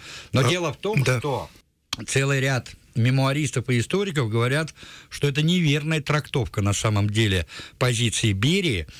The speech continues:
Speaker 1: Более того, что позиция Берии и Молотова первоначально вообще-то не очень расходились. Там были какие-то нюансы, но здесь важно другое.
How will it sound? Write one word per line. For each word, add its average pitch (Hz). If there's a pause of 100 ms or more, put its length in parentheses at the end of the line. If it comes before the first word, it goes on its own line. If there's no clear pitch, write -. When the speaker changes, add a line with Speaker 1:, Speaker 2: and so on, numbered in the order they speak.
(180)
Speaker 1:
Более 143
того, 110
что -
позиция 127
Берии 110 (320)
и 113
Молотова 127 (340)
первоначально 127
вообще-то 131
не 143
очень 139
расходились. 107
Там 123
были 135
какие-то 110
нюансы, 160 (480)
но 120
здесь 135
важно 156
другое. 135